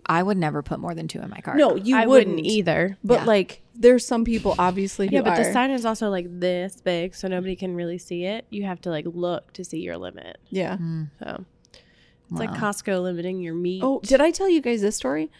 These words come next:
Speaker 2: Justin went to Costco. So
Speaker 1: <laughs> You
Speaker 2: when
Speaker 1: told me this story.
Speaker 2: Did I?
Speaker 1: Yeah.
Speaker 2: So th-, when, so there was word,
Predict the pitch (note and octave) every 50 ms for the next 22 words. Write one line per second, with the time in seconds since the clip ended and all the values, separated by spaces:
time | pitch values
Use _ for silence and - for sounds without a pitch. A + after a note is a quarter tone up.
0 | _ _ _ _ - A3 A3+ - - D#4 C#4 B3 G#3 G3 F#3+ - - - - G#3+
1 | G3+ F#3+ - - - G3+ G3 G3+ - - - - D#3+ - - A3 G#3 G3 G#3 G#3
2 | G3+ G3+ G#3 F#3+ E3+ E3+ E3+ E3+ F3 F3 D#3+ C3+ - - - - - - D3+ -
3 | A3+ A3+ C4 C#4+ D#4+ E4 D#4 - - - - E3 D3+ D3+ - B3 A3 G#3 F#3+ -
4 | - G3 G#3 - A3+ A3 A3 G#3+ - - A#3 - - G#3+ - - A3 G3+ G3+ G#3
5 | G3 G3 F#3+ - - G#3 G3 G#3+ A#3 B3+ C4 C4 C4 A#3+ C#4 B3